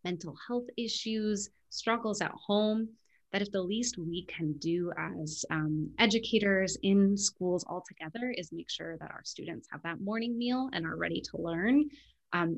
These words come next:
messaging that repeatedly to potentially skeptical stakeholders is a really great step to take. Um, and principals really can be those catalysts to continue that messaging and doing that influence work in schools.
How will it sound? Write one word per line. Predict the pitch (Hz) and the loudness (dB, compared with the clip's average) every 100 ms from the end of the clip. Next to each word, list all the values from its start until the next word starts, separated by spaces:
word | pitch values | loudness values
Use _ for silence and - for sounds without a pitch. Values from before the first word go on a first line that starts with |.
| - | 2
messaging | 220 277 247 247 | 2 4 6 6
that | 170 - | 6 2
repeatedly | 170 165 175 170 160 160 | -2 -4 0 0 2 0
to | 160 - 160 160 156 160 _ _ | 0 0 0 0 -2 -8 _ _
potentially | - 247 - 285 277 269 254 240 233 233 _ _ _ - | -8 -6 0 2 2 2 2 2 0 -4 _ _ _ -14
skeptical | - 175 160 202 202 214 | -4 -4 -2 -6 -4 -2
stakeholders | 240 240 247 262 269 277 277 - | 0 0 0 0 0 0 -2 -4
is | 185 165 - | -4 -4 -4
a | 170 | -4
really | 165 160 160 | -2 -2 -4
great | - - - - | -6 -6 -6 -8
step | - - | -10 -10
to | - | -10
take. | 160 - - - - - | -10 -6 -8 -8 -14 -8
Um, | 160 160 190 151 _ _ _ - _ - | -6 -6 -8 -12 _ _ _ -20 _ -8
and | 190 165 | -6 0
principals | 202 196 180 156 | 0 0 -2 -4
really | 156 165 160 | -4 -4 -4
can | - 170 | -4 -4
be | 165 165 | -4 -4
those | - - | -6 -6
catalysts | - - 170 - - - | -6 -6 -4 -4 -6 -8
to | 202 | -10
continue | - 190 - 175 190 | -6 -4 -4 -4 -4
that | 165 - | -4 -4
messaging | - 160 160 156 - | -6 -6 -8 -6 -6
and | 170 | -6
doing | 165 160 180 | -6 -6 -8
that | - | -6
influence | 196 - - - - | -6 -6 -6 -6 -10
work | - - | -12 -10
in | 127 | -8
schools. | 156 165 - - | -8 -8 -8 -8